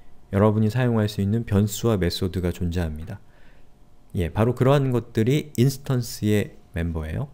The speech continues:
자, 요 설명 자체는 되게 여러분을 헷갈리게 할 수 있는데 코드를 보시면 훨씬 더 분명해집니다. 지금 보고 계신 예제는, 어, 우리가 이전 시간 클래스와 인스턴스 그리고,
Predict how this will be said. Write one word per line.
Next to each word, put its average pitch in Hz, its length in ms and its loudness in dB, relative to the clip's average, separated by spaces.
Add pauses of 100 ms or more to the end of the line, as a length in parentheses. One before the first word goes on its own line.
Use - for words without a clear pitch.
(280)
자, 82 160 -2
요 87 200 2
설명 131 380 0
자체는 101 560 0 (320)
되게 98 220 2
여러분을 104 360 4
헷갈리게 135 460 0
할 101 80 4
수 - 140 -4
있는데 80 460 -4
코드를 - 380 0
보시면 98 420 -4
훨씬 123 320 -4
더 104 100 0
분명해집니다. 92 800 -4 (1040)
지금 139 260 4
보고 127 260 4
계신 131 320 4
예제는, 98 600 2 (380)
어, 85 400 -4
우리가 107 260 0
이전 120 340 4
시간 107 520 -2
클래스와 139 540 2
인스턴스 98 640 -2
그리고, 92 480 -2